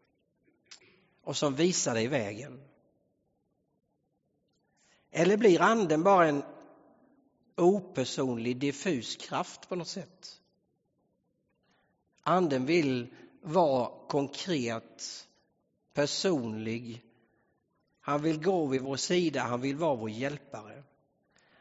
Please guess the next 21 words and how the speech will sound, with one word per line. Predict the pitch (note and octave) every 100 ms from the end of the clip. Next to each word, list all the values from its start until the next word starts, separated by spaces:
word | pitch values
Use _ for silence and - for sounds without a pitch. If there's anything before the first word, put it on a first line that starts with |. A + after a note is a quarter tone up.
| _ _
Han | - E3+
vill | G3 G#3+ E3+
att | E3
när | F3 F3
vi |
inte | G#3+ G#3+
begriper | D#3+ F3+ C#4+ F#3 C#3 - F3+ G3
längre, | A#3+ F3 D3 C3 A#2 - -
när | F3 F3+
det | F#3+
liksom | G3 E3 F#3+
bara, | A3+ A#3+ F3
det |
verkar | F#3 G#3+ F#3
som | E3 E3+
att | E3
det | F3
är |
bilder | D#3+ E3 G#3+ G3+ D3 D3+
och | C#3 C#3+
gåtor, | F#3 G3+ - - C3+ C3